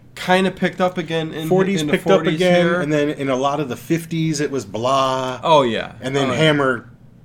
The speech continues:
Speaker 2: picked it up
Speaker 1: Picked
Speaker 2: in,
Speaker 1: it
Speaker 2: in,
Speaker 1: back
Speaker 2: in,
Speaker 1: up,
Speaker 2: in
Speaker 1: yeah.
Speaker 2: the late fifties and boom.
Speaker 1: Yeah, yeah, yeah.
Speaker 2: So, like, if Universal was, you know, I don't know, where you started,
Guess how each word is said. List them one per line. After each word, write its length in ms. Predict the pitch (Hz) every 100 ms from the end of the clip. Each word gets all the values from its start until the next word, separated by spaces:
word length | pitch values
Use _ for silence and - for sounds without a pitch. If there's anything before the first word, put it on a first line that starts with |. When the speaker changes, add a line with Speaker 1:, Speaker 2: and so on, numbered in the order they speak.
| -
Speaker 2:
picked 220 | 143 -
it 80 | 131
up 120 | 123
Speaker 1:
Picked 180 | 156 123
Speaker 2:
in, 60 |
Speaker 1:
it 20 | 123
Speaker 2:
in, 60 | 131
Speaker 1:
back 100 | 120
Speaker 2:
in, 80 |
Speaker 1:
up, 80 | 113 113
Speaker 2:
in 100 | 120
Speaker 1:
yeah. 40 |
Speaker 2:
the 60 | 117
late 280 | 117 131 123
fifties 600 | 135 127 123 120 117 113
and 300 | 104 98 95 - - - - - -
boom. 640 | 269 240 170 120 101 82 113
Speaker 1:
Yeah, 260 | 107 101
yeah, 180 | 98 87
yeah. 100 | 50
Speaker 2:
So, 180 | - 160
like, 160 | 160 156
if 100 | 123
Universal 880 | 180 208 127 135 135 - 85 76 - - - - - -
was, 500 | 107 113 95 - - - -
you 140 | 127
know, 360 | 110 98 90 85 - - - - - - - - - - - - - - - -
I 120 | 123
don't 120 | 110
know, 240 | 90 87 87 - -
where 160 | 117 127
you 120 | 113
started, 600 | 101 - 120 120 135 131